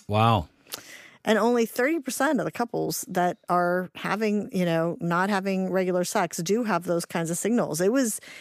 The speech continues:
Speaker 2: and the numbers were flipped on the, on the other side. So,
Speaker 1: So couples that were having, would you say more satisfying, or would you say just were content with their sex life?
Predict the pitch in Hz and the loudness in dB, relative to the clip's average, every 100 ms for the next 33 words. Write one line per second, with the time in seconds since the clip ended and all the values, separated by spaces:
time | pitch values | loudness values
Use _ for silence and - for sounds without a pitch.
0 | - - - 214 220 247 214 208 - 262 | -20 -8 0 2 4 2 2 0 0 -2
1 | 190 - - - 185 180 175 170 185 185 | -2 -6 -8 -2 -2 0 0 0 0 0
2 | 175 180 170 185 180 160 156 - 170 160 | 0 0 0 0 0 0 -2 0 2 2
3 | 160 _ - 107 104 123 123 113 117 101 | -2 _ -4 -2 2 2 4 4 4 4
4 | 107 101 98 95 95 92 - _ - 110 | 4 4 4 2 0 -4 -12 _ -10 -6
5 | 113 131 135 127 123 113 98 - 156 165 | 2 2 4 4 4 4 2 0 -2 -2
6 | - 170 180 190 117 107 110 117 120 113 | 0 0 0 0 2 2 2 4 4 4
7 | 117 - - 120 113 - - 110 101 120 | 2 0 0 2 0 -2 -8 -6 -2 -2
8 | 104 110 104 135 - 139 143 151 - | -2 -4 0 0 2 2 2 0 -6